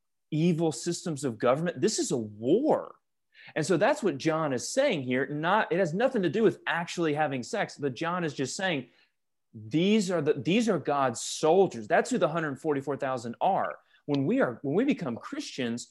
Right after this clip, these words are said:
we enter into a fight with ourselves and our old nature, which is super trippy and crazy, but, but with the sins of the world.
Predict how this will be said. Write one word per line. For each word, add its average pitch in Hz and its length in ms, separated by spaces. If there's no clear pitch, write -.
we 196 340
enter 175 360
into 170 320
a 113 40
fight 160 380
with 120 100
ourselves 120 880
and 117 100
our 113 220
old 123 320
nature, 143 540
which 120 160
is 113 100
super 165 340
trippy 156 460
and 113 120
crazy, 156 480
but, 135 200
but 143 120
with 147 200
the 139 80
sins 185 320
of 170 60
the 160 60
world. 208 420